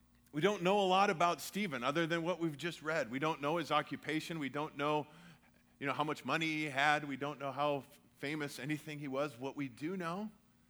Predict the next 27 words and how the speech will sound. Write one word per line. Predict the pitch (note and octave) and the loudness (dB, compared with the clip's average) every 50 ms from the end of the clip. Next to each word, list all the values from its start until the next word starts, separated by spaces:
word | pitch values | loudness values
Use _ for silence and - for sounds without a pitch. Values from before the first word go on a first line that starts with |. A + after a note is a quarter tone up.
| _ _ _ _ _ _ _ _ _ _ _ _ _ _ _ _ _ _ _ _ _ _ _ - | _ _ _ _ _ _ _ _ _ _ _ _ _ _ _ _ _ _ _ _ _ _ _ -8
is | C#3 C3+ A#2+ | -8 -4 -2
that | D3+ D3+ C3+ | -2 -2 -2
he | D3 D3 | -2 -2
was | C#3+ C3+ A#2 | -2 -2 -4
willing | B2 B2+ D3+ E3+ F3+ F3+ E3+ D#3 D3 | -2 2 2 4 4 2 0 -2 -4
to | - D3+ | -6 -6
be | B2 D3 D3 D3 C#3+ | -4 -2 0 0 2
a, | C3+ B2+ A#2+ A2+ - - - _ _ _ _ _ B2+ B2+ - | 2 0 -2 -4 -12 -20 -20 _ _ _ _ _ -16 -16 -10
to | - C#3+ | -8 -4
be | C3 D3+ C#3+ | -2 -2 -2
a | B2+ | -2
servant | - - C#3+ C#3+ D#3 C#3+ C#3 C3 C3 C3+ | -4 -4 -2 -2 -2 -2 -4 -8 -8 -10
in | A#2+ A#2+ | -10 -10
the | A#2 | -10
church. | - - D3+ D3+ D3 D3 C#3+ - - - - _ _ _ _ _ _ _ _ _ _ _ _ _ _ _ _ _ _ _ _ _ _ _ _ _ _ _ _ _ _ | -8 -6 -6 -6 -6 -8 -10 -16 -20 -20 -20 _ _ _ _ _ _ _ _ _ _ _ _ _ _ _ _ _ _ _ _ _ _ _ _ _ _ _ _ _ _
We | B2+ C3+ | -8 -6
do | A2+ D3 E3 F3 | -4 -2 0 2
know | E3 D#3 D#3 D#3+ | 2 2 2 2
that | D#3 D3 A#2+ | 0 -2 -2
he | C#3+ C#3+ | -2 -2
was | C#3 C3 A#2+ B2+ | -2 -2 -4 -4
obedient | A#2+ A2+ G#2+ C3+ D3 D#3 C#3+ C#3 C3+ C3+ C3+ C3 | -6 -6 -4 -2 -2 -2 -2 -2 -6 -6 -6 -8
in, | - A2 G#2+ G2 - - - - _ _ | -8 -10 -10 -10 -12 -16 -20 -20 _ _
in | B2 B2 B2 A#2+ A2 - - - | -4 -4 -4 -4 -6 -10 -12 -14
sharing | - - - - E3 D#3 D#3 D#3+ E3 D#3 D3 C#3+ C#3+ C3 - - _ _ _ _ _ _ | -10 -8 -4 0 2 2 4 4 4 2 0 -2 -4 -6 -10 -14 _ _ _ _ _ _
his | _ C#3+ C3 B2 | _ -4 -4 -4
faith. | - - - - D3 D3 C#3 C#3+ D3+ D3 - - | -6 -8 -6 -4 -2 -2 -2 -2 -4 -6 -14 -20